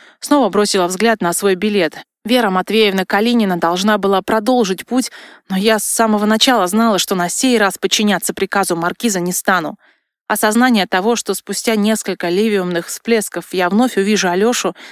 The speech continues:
почему-то неприятно кольнуло сердце. Внезапно совершенно ясно возникла вспышка озарения.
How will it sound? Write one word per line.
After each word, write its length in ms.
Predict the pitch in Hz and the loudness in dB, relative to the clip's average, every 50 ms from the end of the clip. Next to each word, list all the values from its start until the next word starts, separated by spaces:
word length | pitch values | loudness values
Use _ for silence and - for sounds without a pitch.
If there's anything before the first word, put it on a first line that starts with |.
| - _ | -20 _
почему-то 460 | - 208 - - 208 214 214 - 185 | -6 -4 -2 0 0 0 0 0 -2
неприятно 520 | 185 190 202 - - 220 220 190 - - 160 | 0 0 0 0 0 0 0 0 -2 -4 -4
кольнуло 400 | - 175 180 185 190 185 170 175 | -2 -2 -2 0 0 -2 -2 -2
сердце. 460 | - - 226 180 160 - - - - - - - - - - - _ | -2 -2 -2 -2 -2 -4 -8 -10 -10 -10 -14 -20 -20 -20 -20 -12 _
Внезапно 420 | - 220 226 220 262 277 - 214 | 0 0 2 2 2 2 2 0
совершенно 460 | 180 - 202 196 190 - 240 240 220 208 | -2 0 0 0 2 2 2 2 2 2
ясно 480 | 202 190 214 233 240 233 - 214 180 | 0 0 0 0 0 0 0 -2 0
возникла 400 | 175 175 170 - 233 226 - 196 | 0 0 0 0 -2 0 0 -2
вспышка 460 | 185 - - - 233 - - - 185 | -4 -4 -4 -2 -2 -2 0 0 -2
озарения. 600 | 180 180 214 208 233 240 214 180 165 165 160 - | -2 0 0 0 2 0 0 0 -2 -2 -4 -6